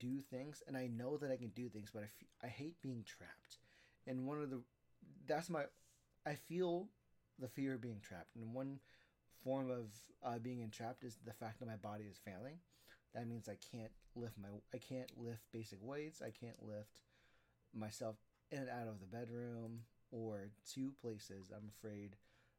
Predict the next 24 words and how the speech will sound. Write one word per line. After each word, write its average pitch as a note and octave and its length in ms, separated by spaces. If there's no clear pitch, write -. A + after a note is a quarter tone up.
of G#2 420
being A2 260
bedridden, G#2 680
and, F#2+ 440
um, G#2+ 320
I C#3+ 80
can D#3 140
definitely E3 380
mitigate. A#2 500
I've C#3 320
been C#3 160
doing E3+ 180
my E3 60
best C3 240
to C3 40
mitigate A2+ 400
it A2 140
to - 40
the G#2+ 60
best G#2 180
of A2 60
my G2 80
abilities, B2 580
but G#2 220